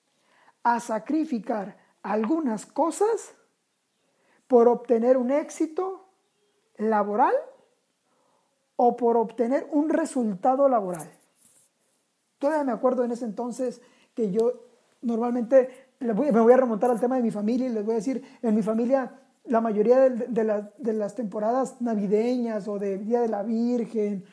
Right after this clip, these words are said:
o esto, se reunían todos en casa desde muy temprano, se iban a misa,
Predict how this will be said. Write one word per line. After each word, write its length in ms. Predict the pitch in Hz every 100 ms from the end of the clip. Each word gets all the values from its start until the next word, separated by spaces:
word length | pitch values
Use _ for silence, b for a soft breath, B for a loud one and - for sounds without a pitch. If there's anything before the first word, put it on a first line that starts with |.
| b
o 140 | - 226
esto, 320 | 240 269 262 B
se 180 | - 240
reunían 540 | 220 220 220 247 247 220
todos 260 | 247 240
en 140 | 233 202
casa 360 | 240 240 247
desde 220 | 226 208
muy 160 | 214 226
temprano, 500 | 226 196 233 233 233
se 120 | 233
iban 180 | 226 214
a 80 | 208
misa, 420 | 220 214 240 226